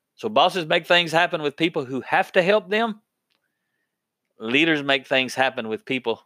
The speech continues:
who want to help them. <clears throat> So I wanna share a, a story,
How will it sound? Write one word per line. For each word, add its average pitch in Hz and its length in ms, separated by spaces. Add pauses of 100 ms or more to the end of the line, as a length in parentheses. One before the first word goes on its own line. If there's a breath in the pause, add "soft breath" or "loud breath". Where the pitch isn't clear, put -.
(160)
who 117 120
want 123 320
to 104 100
help 104 280
them. 95 260 (2500 soft breath)
<clears throat> 190 340 (160)
So 135 120
I 143 40
wanna 170 160
share 147 360
a, 117 100 (140)
a 104 80
story, 131 400